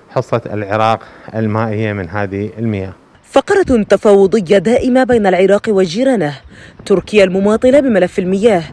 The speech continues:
Speaker 2: تحاول كسب الوقت لإنهاء مشاريعها الإروائية. اتفاقيات دولية يسعى العراق لتوقيعها، وأن لم يتم الاتفاق عليها فقد تتأثر مناسيب المياه في العراق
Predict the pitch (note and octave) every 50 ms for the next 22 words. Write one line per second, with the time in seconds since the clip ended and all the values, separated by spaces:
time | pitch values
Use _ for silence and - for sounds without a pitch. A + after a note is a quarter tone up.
0 | - - - - - - - - D4 - - G4 G4 E4+ C4+ - - A#3+ G#3 -
1 | F#3+ G3 F3 D#3+ D#3+ - - - - - - - - - - - - - - C4
2 | B3+ C4 B3+ A3 A#3 C4 C#4+ - A#3+ A#3 G#3 - - G#3+ F#3+ G#3 A3+ G3+ A3+ G3+
3 | G#3 G#3 - F#3 F#3 E3 E3 F3 - E3 D3 D3 D3+ C3 A#2 - - - - -
4 | - - - A3 - - G3 B3+ - - C4 A3+ B3 A#3+ - B3+ A3+ F#3 G3 F#3+
5 | G3 G3 G#3+ F3 A3 G#3 G3 G3 G3 - F#3+ F#3+ F#3+ F#3+ F3 F#3+ F#3 G3+ G#3 G3
6 | - - F#3 E3+ F#3 E3+ D#3+ - F3 F3+ F3 D#3 D#3 D3 D3 D3 C3+ B2 - _
7 | _ - - _ G3 G3+ F3+ A3 G#3+ G#3+ C4 C#4+ D4+ E4 D#4+ - D4 C4+ B3 G3+
8 | G3 - A3+ G#3+ - G#3+ G#3 - F3 D#3+ F3 F3+ F3+ F3+ F#3 A#3+ B3+ - C#4 -
9 | G#3 G3+ F#3 - - - F3 - A#3 A3+ A#3 A3 F#3 E3+ E3+ - - F#3+ E3+ F3
10 | E3 F3+ F3+ F3+ G#3+ G3+ F3 D#3 C#3 - _ - F3 E3+ F#3+ A3+ A#3+ A#3 G#3+ F#3+
11 | - - -